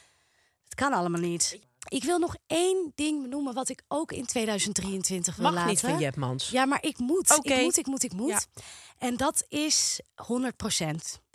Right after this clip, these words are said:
Speaker 2: Oh.
Speaker 1: Want dat hoor ik toch ook wel overal om me heen. En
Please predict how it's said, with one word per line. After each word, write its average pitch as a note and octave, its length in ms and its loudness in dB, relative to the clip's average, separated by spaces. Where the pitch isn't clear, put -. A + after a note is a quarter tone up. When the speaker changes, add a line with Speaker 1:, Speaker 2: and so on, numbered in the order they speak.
Speaker 2:
Oh. A#3+ 140 -10
Speaker 1:
Want B3+ 520 2
dat B3 320 0
hoor B3+ 380 0
ik - 240 -6
toch - 320 -8
ook B3+ 260 -2
wel G3 400 -2
overal A3 960 0
om E3 140 -8
me E3+ 80 -10
heen. E3 420 -8
En G#3 420 -2